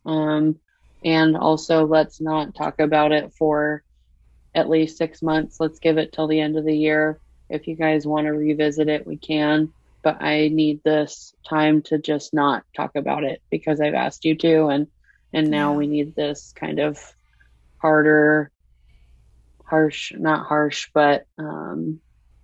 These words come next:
Speaker 1: this more defined boundary, I guess."
Speaker 2: Mm-hmm.
Speaker 1: Um,
Speaker 2: Yeah.
Speaker 1: and so, um, and then just, I think continuing to practice, 'cause you can't get good at anything until you practice. And so I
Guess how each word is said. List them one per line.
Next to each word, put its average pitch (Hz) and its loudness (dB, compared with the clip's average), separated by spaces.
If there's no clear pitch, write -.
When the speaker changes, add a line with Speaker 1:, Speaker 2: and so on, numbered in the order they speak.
Speaker 1:
this 160 -4
more 156 2
defined 147 -6
boundary, 85 -6
I 82 -4
guess." 202 -8
Speaker 2:
Mm-hmm. 196 -10
Speaker 1:
Um, 156 -2
Speaker 2:
Yeah. 196 -14
Speaker 1:
and 160 0
so, 156 2
um, 175 4
and 175 -4
then 180 0
just, - -4
I 180 -4
think 185 -2
continuing 185 2
to 165 0
practice, 156 -2
'cause 170 -2
you 175 4
can't 190 0
get 165 0
good 156 0
at 160 2
anything 175 0
until 156 -4
you 151 -2
practice. 156 -4
And 160 -4
so 160 -4
I 156 -4